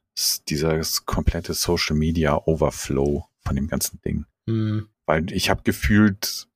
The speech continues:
Speaker 1: achthundertsiebenundfünfzig Mal dasselbe Video jetzt hier alleine aus Hamburg gesehen, so, okay, ja, Jungfernstieg, die ganze Innenstadt war voll mit Leuten. Ja, okay. Also diese Masse an Videos und so hat es für mich fast schon wieder so ein bisschen entwertet.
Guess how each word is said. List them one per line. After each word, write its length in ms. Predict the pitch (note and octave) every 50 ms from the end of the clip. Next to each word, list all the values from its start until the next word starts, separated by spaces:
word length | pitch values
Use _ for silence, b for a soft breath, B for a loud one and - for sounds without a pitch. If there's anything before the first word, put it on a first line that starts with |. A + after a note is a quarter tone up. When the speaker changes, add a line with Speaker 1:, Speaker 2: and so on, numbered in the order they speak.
| _ -
Speaker 1:
achthundertsiebenundfünfzig 2250 | - - F#2 - - - - _ _ _ _ - - - G#2 F#2 F#2 F#2 F2+ F2 D#2+ - - - - G2 F2+ F2 E2+ E2+ E2 E2 E2 - - _ - - F#2+ F#2 - - - - F2+ - -
Mal 280 | E2+ D#2 D#2 D#2 D#2 D2+
dasselbe 720 | D#2+ - - - D#2+ D#2+ E2 D#2 D#2 D#2 D#2 - - - _ _ _ -
Video 320 | D#2+ D#2+ D#2 D#2+ D#2 D#2+ D#2+
jetzt 220 | D2+ D#2 - -
hier 160 | - E2+ D#2
alleine 280 | D2+ D2+ D#2 E2 D#2+ D2+
aus 180 | D#2 - -
Hamburg 260 | D#2+ D#2+ D#2+ D#2 - -
gesehen, 440 | D2 C#2 C#2+ C#2+ D2 D2 C#2+ C#2+
so, 460 | D2 - D#2 D2 C#2+ C#2 D2 - - _ _ _ - - -
okay, 360 | - - - D#2 D2 C#2+ -
ja, 220 | D2+ D#2 D#2+ E2 D2+
Jungfernstieg, 720 | D2 D2+ F2+ - - F2 - - - D#2 D2 - - - - -
die 160 | E2 D#2+ D#2+
ganze 220 | E2+ F2 - -
Innenstadt 300 | - F2 - - E2 E2
war 100 | E2 D#2+
voll 220 | - - - E2 D2+
mit 160 | D2+ - -
Leuten. 500 | C#2+ C#2+ D2 D2+ - - C2 C2 D2 - - _ _ - D2
Ja, 220 | D2 D2 C#2+ - -
okay. 420 | - - - D2 C2+ - - - _ _ -
Also 320 | - D#2+ D#2 D2 C#2 - _ _ _ - F#2
diese 260 | E2 D#2+ F2 E2+ E2
Masse 600 | E2 E2 E2 F2 G2+ G2+ - - G2 E2+ D#2+ D#2+
an 480 | E2 D#2+ D#2+ D#2 D2+ D2+ D#2 D2+ D2+ D2+
Videos 600 | D#2+ F#2 G2 F#2+ F#2 F2 F2 E2 D#2+ - - -
und 300 | G2+ D2+ D2+ D2+ D2 -
so 320 | - E2 D#2+ D#2+ D#2 D2
hat 120 | D#2 - F#2+
es 100 | - -
für 120 | - E2+
mich 220 | E2 D#2+ - -
fast 180 | - - - -
schon 120 | - E2+
wieder 140 | E2 E2 E2 D#2
so 80 | D#2
ein 40 | D#2
bisschen 280 | D#2 D2+ - - F2 D#2
entwertet. 760 | D2+ D2 - - D#2+ D2+ D#2+ D#2+ - C2+ B1+ - - -